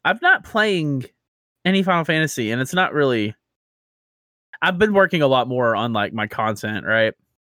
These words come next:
My YouTube and Twitch and everything. And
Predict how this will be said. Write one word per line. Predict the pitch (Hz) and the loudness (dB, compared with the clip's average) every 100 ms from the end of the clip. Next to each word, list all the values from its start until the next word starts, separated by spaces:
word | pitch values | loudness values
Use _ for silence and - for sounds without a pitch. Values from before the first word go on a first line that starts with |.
| _ _ | _ _
My | 113 | -6
YouTube | 107 110 - 107 | -2 -2 -2 -2
and | 98 | -4
Twitch | - 107 104 - | -4 -2 -2 -4
and | 113 | -6
everything. | 110 110 107 113 _ _ _ _ _ - | -4 -4 -4 -6 _ _ _ _ _ -4
And | 117 107 104 | -2 0 -2